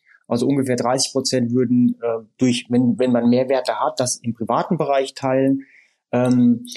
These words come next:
ungefähr fünfzig Prozent im Gewerbebereich. Aber wenn ich mal so diese Korrelation, äh, sehe, okay,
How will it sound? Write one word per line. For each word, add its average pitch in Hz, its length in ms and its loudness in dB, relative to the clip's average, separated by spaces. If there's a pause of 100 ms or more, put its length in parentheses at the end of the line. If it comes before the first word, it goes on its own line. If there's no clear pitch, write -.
(160)
ungefähr 131 400 0
fünfzig 165 400 -2
Prozent 131 440 0
im 123 140 -2
Gewerbebereich. 143 920 0 (560)
Aber 131 180 0
wenn 143 80 2
ich 147 100 2
mal 139 140 2
so 139 60 4
diese 131 200 2
Korrelation, 135 720 0 (180)
äh, 135 300 -4
sehe, 143 340 2
okay, 143 360 0